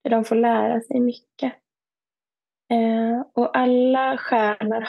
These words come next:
har en själsfamilj och ett slags själsträd, ehm, av bekantskaper, och alla leker olika roller i varandras liv i det här trädet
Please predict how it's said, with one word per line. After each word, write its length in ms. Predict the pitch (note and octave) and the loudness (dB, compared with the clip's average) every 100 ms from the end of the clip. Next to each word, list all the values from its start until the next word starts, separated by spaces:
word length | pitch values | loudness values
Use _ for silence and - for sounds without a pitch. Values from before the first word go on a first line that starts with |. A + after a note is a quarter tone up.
| - | -2
har 240 | A#3+ A3+ | 0 0
en 160 | A3 G#3+ | 0 -4
själsfamilj 1000 | - A3+ A3+ - - A3+ A#3 B3 A#3+ | -2 -2 -2 -4 -2 2 2 2 2
och 60 | A#3 | 0
ett 180 | A3+ _ | -2 _
slags 360 | - G#3+ - | -6 -6 -8
själsträd, 1200 | - - A3+ A3+ A3+ A3+ _ - - A#3+ C4+ C#4+ C4+ _ _ _ _ _ _ _ _ A#3 | -10 -4 -2 0 -2 -4 _ -10 -2 -2 0 -4 -6 _ _ _ _ _ _ _ _ -2
ehm, 680 | A3+ A3+ A#3 A3+ A#3 A#3+ C4 _ _ _ _ _ _ - | 0 0 0 0 0 -2 -8 _ _ _ _ _ _ -2
av 140 | A#3 A3+ | 0 0
bekantskaper, 1300 | A3+ - A#3 A3+ - - A3+ A3+ - A#3+ A#3 A#3+ - | -2 0 0 0 -2 -2 -2 -2 -4 0 0 0 -2
och 440 | - A3 A3 - - | -2 0 0 -2 -2
alla 420 | B3 G#3+ A3 C4 | 0 2 2 2
leker 720 | B3 A3+ A3+ A3+ - A#3 - | 2 0 -2 -4 -4 -4 -2
olika 640 | A#3+ A#3 A#3 A3+ A3+ A3 | -2 0 0 -2 -2 -2
roller 560 | G#3+ G#3+ G#3+ A#3 A#3 - | 0 2 2 2 -2 -2
i 180 | A3+ G#3+ | 0 0
varandras 540 | G#3+ G#3 A3 A#3 A3 - _ _ - | 0 -2 -2 -4 -6 -10 _ _ -2
liv 440 | C4+ - C#4 C#4+ C#4+ _ - | 0 0 -2 -4 -8 _ -4
i 120 | A#3+ | -4
det 80 | A3+ | -2
här 180 | B3 | -4
trädet 520 | A#3+ - - C#4 C#4 | -6 -6 -6 -4 -6